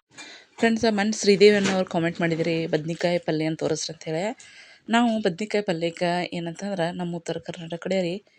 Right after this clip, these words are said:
ಇಲ್ಲಿ ನಾವು ಗುರೆಳ್ಳು ಪುಡಿ ಹಾಕ್ತೀವಿ. ಈ ಗುರೆಳ್ಳು ಪುಡಿಯನ್ನು ಹೆಂಗೆ ಮಾಡ್ತೀವಿ ಅನ್ನೋದನ್ನು ತೋರಿಸ್ತಾನೆ ರೀ ಮುಂದಿನ ಲಾಗ್ನ್ಯಾಗ. ಬದ್ನಿಕಾಯಿ ಪಲ್ಯನ ಮಾಡೋದು ತೋರಿಸ್ತಾನು. ಈಗ ನೋಡ್ರಿ, ರೊಟ್ಟಿ ಮಾಡಿದ ಹಂಚಿತ್ತು ಅಂದ್ರೆ ತಿಮಿ ಇತ್ತು, ಅದ್ರ ಮ್ಯಾಗ ನನ್ನ ಅಂತಂದ್ರೆ ತಿಮಿ ಬಿಸಿ ಇತ್ತು,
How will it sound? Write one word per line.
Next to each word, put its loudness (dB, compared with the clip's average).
ಇಲ್ಲಿ -8
ನಾವು -8
ಗುರೆಳ್ಳು 0
ಪುಡಿ -2
ಹಾಕ್ತೀವಿ. -4
ಈ 0
ಗುರೆಳ್ಳು 0
ಪುಡಿಯನ್ನು -2
ಹೆಂಗೆ -2
ಮಾಡ್ತೀವಿ -6
ಅನ್ನೋದನ್ನು -2
ತೋರಿಸ್ತಾನೆ -4
ರೀ -2
ಮುಂದಿನ -4
ಲಾಗ್ನ್ಯಾಗ. -2
ಬದ್ನಿಕಾಯಿ -2
ಪಲ್ಯನ 0
ಮಾಡೋದು 0
ತೋರಿಸ್ತಾನು. -6
ಈಗ -4
ನೋಡ್ರಿ, -2
ರೊಟ್ಟಿ -2
ಮಾಡಿದ 0
ಹಂಚಿತ್ತು -2
ಅಂದ್ರೆ -4
ತಿಮಿ -4
ಇತ್ತು, -6
ಅದ್ರ -6
ಮ್ಯಾಗ -4
ನನ್ನ -4
ಅಂತಂದ್ರೆ -4
ತಿಮಿ 0
ಬಿಸಿ -4
ಇತ್ತು, -4